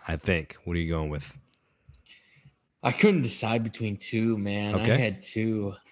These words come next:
Speaker 2: Uh, I, I, both of them are great, and I would watch it all over again. I have Johnny's advice to Miguel.
Speaker 1: That's
Speaker 2: That,
Speaker 1: what I have too.
Speaker 2: that's,
Speaker 1: Yeah, I have that
Speaker 2: that's
Speaker 1: as well.
Speaker 2: what you have. I,
Speaker 1: Yeah,
Speaker 2: I
Speaker 1: for
Speaker 2: have
Speaker 1: sure.
Speaker 2: that one, and the other one I have is Johnny and Carmen with the headphones,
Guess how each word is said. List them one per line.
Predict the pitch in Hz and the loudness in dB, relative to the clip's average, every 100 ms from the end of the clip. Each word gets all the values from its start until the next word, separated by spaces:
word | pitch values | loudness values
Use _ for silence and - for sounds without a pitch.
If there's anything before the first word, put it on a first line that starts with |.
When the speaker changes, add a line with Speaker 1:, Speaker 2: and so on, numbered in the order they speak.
| - | -8
Speaker 2:
Uh, | 113 | -2
I, | 110 110 104 110 135 - | 0 0 0 0 -2 -2
I, | 117 110 - - - - - | -6 -6 -8 -20 -20 -20 -12
both | 120 151 165 | 2 6 6
of | 143 | 4
them | 131 110 | 2 2
are | 107 | -2
great, | 107 110 110 98 | 0 2 2 0
and | 101 | -4
I | |
would | 104 104 | -4 -2
watch | 104 110 - | -2 -2 -4
it | |
all | 107 101 107 | -4 -2 -4
over | 104 98 | -6 -8
again. | 95 95 92 95 _ _ _ _ _ _ _ _ _ _ _ _ _ _ _ _ - | -14 -14 -16 -16 _ _ _ _ _ _ _ _ _ _ _ _ _ _ _ _ -2
I | 113 | 4
have | 165 135 | 6 6
Johnny's | 127 117 127 110 | 4 4 4 2
advice | 98 104 107 - | -2 0 0 -2
to | 95 | -8
Miguel. | 95 104 98 98 | -6 -4 -4 -2
Speaker 1:
That's | 98 110 | 2 4
Speaker 2:
That, | |
Speaker 1:
what | 117 | 4
I | 110 | 4
have | 113 110 | 2 2
too. | 131 | 0
Speaker 2:
that's, | 95 - | 0 0
Speaker 1:
Yeah, | 104 107 - - | 0 0 -2 -6
I | 92 | 0
have | 101 | 2
that | 98 | 4
Speaker 2:
that's | 101 117 | 4 4
Speaker 1:
as | |
well. | 104 | 4
Speaker 2:
what | |
you | 127 131 | 4 2
have. | 127 120 | 2 0
I, | 117 | 2
Speaker 1:
Yeah, | 147 - | 2 0
Speaker 2:
I | - | -2
Speaker 1:
for | 104 | 0
Speaker 2:
have | 117 | 4
Speaker 1:
sure. | 120 | 4
Speaker 2:
that | 120 | 4
one, | 139 131 - _ _ _ _ _ | 0 0 -6 _ _ _ _ _
and | 120 117 | -4 2
the | 123 | 4
other | 127 135 | 4 4
one | 131 127 | 2 2
I | |
have | 117 117 113 | 2 2 0
is | 107 | -2
Johnny | - 113 113 110 | -2 -2 0 -2
and | 110 | -6
Carmen | - 113 113 113 107 _ - | -4 -4 -2 -6 -8 _ -18
with | - | -12
the | 104 | -12
headphones, | 104 107 95 - 95 95 - | -8 -6 -8 -10 -10 -10 -16